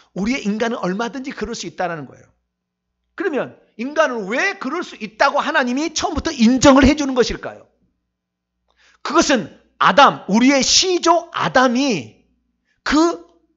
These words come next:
악한 본성을 차지했기 때문에 그래요. 아니, 그것을 받아들였기 때문에 그래요. 어떻게 받아들였습니까?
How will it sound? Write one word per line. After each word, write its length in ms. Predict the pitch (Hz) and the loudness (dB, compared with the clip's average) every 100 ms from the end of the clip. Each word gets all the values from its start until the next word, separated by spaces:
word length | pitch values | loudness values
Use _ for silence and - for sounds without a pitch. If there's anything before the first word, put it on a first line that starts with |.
| _ | _
악한 640 | 160 165 - - - 330 262 | -2 -2 -4 -8 -8 -6 -6
본성을 680 | 190 196 220 202 247 - - _ _ _ _ _ _ _ _ _ | -6 -4 -4 -4 -6 -10 -20 _ _ _ _ _ _ _ _ _
차지했기 540 | - 302 311 277 247 | -4 -4 -6 -10 -12
때문에 260 | - 214 208 | -18 -18 -20
그래요. 180 | - _ _ _ _ _ | -20 _ _ _ _ _
아니, 400 | - 208 254 254 | -12 -10 -12 -10
그것을 300 | 220 226 254 | -8 -8 -8
받아들였기 640 | - 170 226 226 247 - - | -10 -6 -4 -4 -4 -8 -12
때문에 240 | 240 254 | -14 -14
그래요. 220 | - _ _ _ | -20 _ _ _
어떻게 320 | 170 202 247 | -8 -6 -2
받아들였습니까? 880 | 202 185 190 190 185 175 170 220 254 | 0 2 2 0 -2 -6 -2 0 0